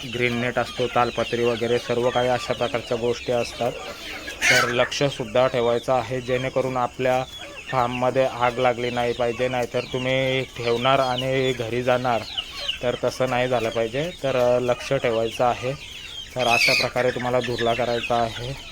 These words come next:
हे बघा, सर्व पिल्लं मस्त अशी बसलेले आहेत, खूप छान अशी आहेत, ओरिजिनल गावठी कोंबडीची पिल्लं आहेत आपल्या, आपण स्वतःहून काढलेले आहेत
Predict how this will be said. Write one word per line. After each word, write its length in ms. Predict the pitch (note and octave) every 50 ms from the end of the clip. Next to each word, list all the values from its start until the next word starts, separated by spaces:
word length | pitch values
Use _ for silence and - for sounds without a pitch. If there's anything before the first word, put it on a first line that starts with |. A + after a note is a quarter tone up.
| - - - - - - - - - - - - - - - - - - - - - - - -
हे 80 | A2+ A2
बघा, 240 | A2+ A#2 A2+ A2 A2+ A#2+ A#2+ - - - - - - - - -
सर्व 260 | A#2+ A#2 A#2+ A#2+ B2 A#2+ -
पिल्लं 260 | B2 A#2 A#2 A#2 A#2 A#2
मस्त 380 | A#2 A#2 A2+ - - - -
अशी 920 | B2 A#2+ A#2+ A#2+ A#2 A#2 A#2 A#2 A#2 A#2+ A#2+ A#2+ B2 A#2+ A#2 A2+ - - A#2+ A2
बसलेले 440 | A#2 A2+ - - B2 A#2+ A#2+ A#2+ B2
आहेत, 440 | A#2+ A2+ G#2 A2+ A#2+ B2 - -
खूप 260 | - A2+ - - - -
छान 220 | A#2 A#2 A#2 A#2+
अशी 220 | A#2+ A#2 - - B2+
आहेत, 480 | A#2+ A#2 A2+ - A2+ A#2+ - - - - - - - - - - - - - - - - - - - -
ओरिजिनल 520 | A#2 A2+ A2 A2+ A2+ A2+ A#2 A#2+ A#2+ A#2+ A#2+ A#2+ A#2+ A#2+ A#2 A#2 A#2+ A#2 A2+
गावठी 720 | A#2 A2+ A2+ A2 A2+ - - B2 B2 A#2+ A#2+ A#2+ A#2+ A#2+
कोंबडीची 760 | A#2+ - - - - - - B2+ A#2+ A#2 A2+ A2+ A2 - - A2+
पिल्लं 300 | - B2+ A#2 A2 A#2 A#2+
आहेत 300 | A#2+ A2+ A2+ A#2+ A2 A#2+
आपल्या, 320 | A2+ - - A2+ A2+ B2+ B2+ - - - - - - - - - - -
आपण 200 | - - B2 A#2+
स्वतःहून 480 | - B2+ A2+ - - A2+ A#2 A#2 A#2+
काढलेले 420 | A2+ - A#2 A2 G#2+ A#2 A2+ A#2 A#2+
आहेत 420 | A#2+ A2+ A#2 A2 - - A#2 A2